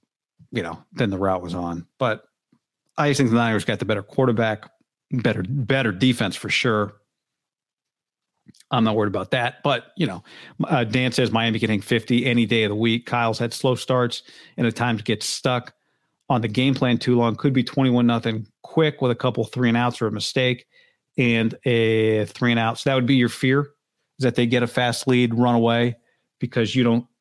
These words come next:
you don't, I mean, it's, w-, when, when has that game occurred, though?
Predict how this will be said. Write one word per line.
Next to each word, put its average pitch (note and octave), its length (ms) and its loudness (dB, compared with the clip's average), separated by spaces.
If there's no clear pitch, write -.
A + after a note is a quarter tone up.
you C3+ 140 0
don't, C3 220 0
I C#3 80 0
mean, C3+ 180 4
it's, - 280 -4
w-, D3 280 0
when, D#3+ 360 2
when E3 160 4
has C#3 160 2
that C3 180 -2
game A#2 200 0
occurred, F#2+ 420 -4
though? F2+ 300 -8